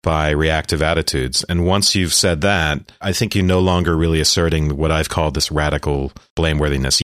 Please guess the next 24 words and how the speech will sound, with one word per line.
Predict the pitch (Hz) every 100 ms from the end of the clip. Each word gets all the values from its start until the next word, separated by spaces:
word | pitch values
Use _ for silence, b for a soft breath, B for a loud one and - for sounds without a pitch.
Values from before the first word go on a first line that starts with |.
| -
It's, | 120 -
it, | 117 -
th-, | 117 113
these | 117 139
are | 127
practices | 127 120 - 107 101
which | 87 -
human | 98 90
beings | 82 78 71
can't | - 73
give | 73 67
up. | 62 - - - _ -
And | 95
then | 95
the | 95
other | 117
point | 90 92 87
is | 80
that | 85 82
these | 95
are | 98
practices | 90 92 90 90 - 87 76
which | 80 80 -
determinism | 92 - 113 101 95 90 90 80 78 76